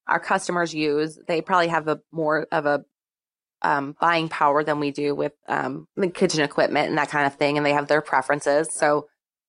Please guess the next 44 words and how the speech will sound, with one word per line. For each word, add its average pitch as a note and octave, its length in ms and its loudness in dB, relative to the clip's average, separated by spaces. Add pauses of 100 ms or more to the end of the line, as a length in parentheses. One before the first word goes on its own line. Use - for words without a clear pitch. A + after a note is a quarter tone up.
we F3+ 140 0
just F3 220 0
figure E3 200 0
out E3 220 2
what's E3+ 220 0
gonna E3 220 -2
fit - 220 -2
in D#3+ 60 -6
our D3+ 140 2
truck F3 480 0
and D3+ 240 -2
help D#3+ 240 -4
them D#3 160 -2
with D#3 140 -4
their, D3 200 -2 (220)
um, D3 360 -4
with F3+ 200 0
their, E3 240 0 (240)
you G#3+ 80 0
know, D#3+ 180 2
they, D#3+ 140 4 (180)
they F#3 140 2
have F#3 140 0
their F3 100 2
menu, D#3 480 0
and, D3 400 -4 (920)
but D#3+ 140 4
we E3 100 2
have D#3+ 140 0
a E3 60 4
weight F3+ 260 0
limit D#3 260 0
on D3 100 2
a C#3+ 80 0
truck, C#3+ 380 0
so - 120 0
we D3+ 80 2
have D3 100 0
to D3 60 -4
make D3 200 -2
sure D3+ 520 2 (360)
that D3 280 0
we, D3 320 -4
um, C#3 460 -4